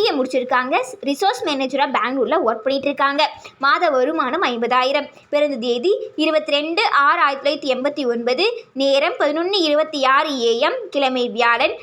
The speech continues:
ராசி மகரம், நட்சத்திரம் திருவோணம், லக்னம் சிம்மம். இவங்களுக்கு ராகே செவ்வாய் இருக்குங்க. கூட பிறந்தவங்க வந்து தம்பி ஒண்ணு. அப்பா பேர் வந்து ஆறுச்சாமி, அம்மா பேர் வந்து ஜோதிமணி.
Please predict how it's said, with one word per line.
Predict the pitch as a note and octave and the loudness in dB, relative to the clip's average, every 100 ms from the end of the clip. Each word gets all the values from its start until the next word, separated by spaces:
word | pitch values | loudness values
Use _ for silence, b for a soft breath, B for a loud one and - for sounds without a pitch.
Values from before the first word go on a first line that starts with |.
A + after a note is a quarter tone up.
| B | B
ராசி | C#4 D4 F#4+ G4 | 2 2 2 -2
மகரம், | D4 C4 C#4+ C4+ A4+ | 0 0 2 0 0
நட்சத்திரம் | D#4+ D4 D4+ D4+ C#4 | -2 -2 0 0 -2
திருவோணம், | C#4 C4+ C#4+ B3 D#4 A4 | -2 -2 0 0 -2 0
லக்னம் | B3 B3+ D#4 E4+ | -2 -2 -2 -2
சிம்மம். | D4 A#3 C4 C#4 - | -4 -4 -4 -4 -6
இவங்களுக்கு | C4 B3+ B3 B3 | -6 -2 0 2
ராகே | C4+ - F#4 | 2 0 -2
செவ்வாய் | F#4+ D#4 C4+ B3 | 0 0 0 0
இருக்குங்க. | A#3+ A3+ B3+ A4+ B B | -2 -4 -2 -2 B B
கூட | G4+ A4+ B4+ | 0 2 2
பிறந்தவங்க | G#4 F#4 F4 | 0 0 0
வந்து | F#4+ | 2
தம்பி | C#4+ B3+ C#4 | 0 0 0
ஒண்ணு. | A#3+ B3+ C4+ B B | 0 0 -4 B B
அப்பா | C4 D#4+ | -2 0
பேர் | E4 E4 D#4 | 0 0 0
வந்து | D#4 C#4 | 2 2
ஆறுச்சாமி, | C#4+ D#4+ D4+ D4 G#4+ E4 | 2 0 0 0 0 2
அம்மா | C#4+ D#4 | 0 0
பேர் | C#4+ C4 | 0 0
வந்து | D4+ C4 | -2 0
ஜோதிமணி. | B3 B3+ A3+ D4 | 0 0 -2 -4